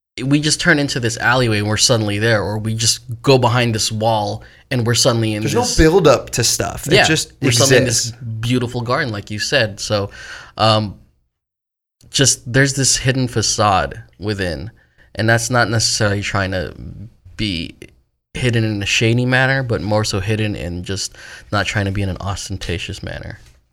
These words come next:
Speaker 1: It's classy.
Speaker 2: So if you wanna go to China, be patient. Travel with the right people. You gotta travel with adventurers. Don't travel with people that, you know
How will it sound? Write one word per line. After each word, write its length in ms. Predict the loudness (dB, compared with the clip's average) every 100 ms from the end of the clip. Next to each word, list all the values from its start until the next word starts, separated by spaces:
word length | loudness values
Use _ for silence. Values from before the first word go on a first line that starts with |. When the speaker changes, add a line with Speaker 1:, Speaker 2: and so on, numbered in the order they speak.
| _ _ -20 _ _ _ _ _ _
Speaker 1:
It's 120 | -20 0
classy. 440 | 2 4 0 -4 -14 -20 -16
Speaker 2:
So 120 | -8
if 60 | -2
you 40 |
wanna 120 | 2 4
go 60 | 4
to 60 |
China, 420 | 6 4 4 2 -4 -14 _ _ _ _ _ _ _ _ -20 -4
be 120 | 0
patient. 520 | 4 4 2 -2 -6 -12 _ _ _ _ _ _ _ _ _ _ _ _ 2
Travel 320 | 4 6 4
with 140 | 2
the 80 | 4
right 200 | 4 4
people. 460 | 2 -2 0 -2 -2
You 120 | 2
gotta 180 | 6 6
travel 400 | 6 4 6 4
with 180 | 2 0
adventurers. 680 | 0 -2 -2 -6 -6 -8 -6
Don't 280 | -2 -2 2
travel 420 | 4 4 4 0
with 100 | 0
people 460 | -4 0 2 2
that, 460 | 2 2 2 0 -2
you 120 | -4
know 360 | -4 -4 -6